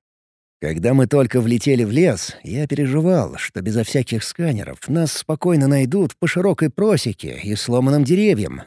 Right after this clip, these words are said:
но в очередной раз недооценил Аргенум. Удивительный материал. Гибкий и будто живой. Он отказывался ломаться и пусть медленно, но практически сразу начинал выгибаться обратно.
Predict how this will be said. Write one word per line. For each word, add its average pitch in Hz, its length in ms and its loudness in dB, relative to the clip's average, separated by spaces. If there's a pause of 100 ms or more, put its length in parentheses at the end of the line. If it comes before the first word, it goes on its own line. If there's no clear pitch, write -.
(180)
но 151 400 -2
в 196 60 2
очередной 190 480 2
раз 208 340 4
недооценил 180 800 4
Аргенум. 127 560 0 (320)
Удивительный 120 760 0
материал. 107 560 -2 (380)
Гибкий 120 640 0
и 123 140 0
будто 147 440 0
живой. 156 600 0 (200)
Он 208 200 -2
отказывался 135 640 2
ломаться 143 500 4
и 131 240 0
пусть 135 300 0
медленно, 101 500 0
но 110 220 2
практически 131 580 0
сразу 120 480 -2
начинал 123 500 0
выгибаться 117 640 -2
обратно. - 540 -6